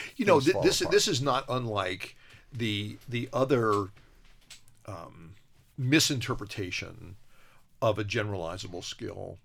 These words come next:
Speaker 1: which is critical thinking. You know, we think, "Okay, we're gonna have somebody and they're gonna think critically. You know, we're gonna get through people who really be systematic." Any,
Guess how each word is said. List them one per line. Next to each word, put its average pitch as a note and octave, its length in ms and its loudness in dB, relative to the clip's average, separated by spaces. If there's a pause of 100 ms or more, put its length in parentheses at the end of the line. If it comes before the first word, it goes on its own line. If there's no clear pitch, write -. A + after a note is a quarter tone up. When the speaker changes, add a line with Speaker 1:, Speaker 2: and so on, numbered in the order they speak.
(120)
Speaker 1:
which A2 220 -6
is A2 160 -4
critical G#2 420 -6
thinking. - 480 -18 (600)
You B2 100 -6
know, A2 80 -2
we A2 100 -2
think, G#2+ 120 -4
"Okay, G#2+ 140 -6
we're G2 80 -4
gonna G2 100 -4
have G#2+ 140 -6
somebody F#2+ 360 -8 (220)
and G2 80 -8
they're G2+ 80 -4
gonna E2 120 -10 (100)
think A2 160 -8
critically. G2 720 -8 (200)
You G#2+ 80 -6
know, G2 80 0
we're G#2 80 -4
gonna G#2+ 120 -4
get G#2+ 160 -4
through A#2 160 -8
people A2 240 -8
who G2 60 -4
really G#2+ 320 -4 (220)
be - 100 -12
systematic." A2 680 0 (600)
Any, F#3 220 -4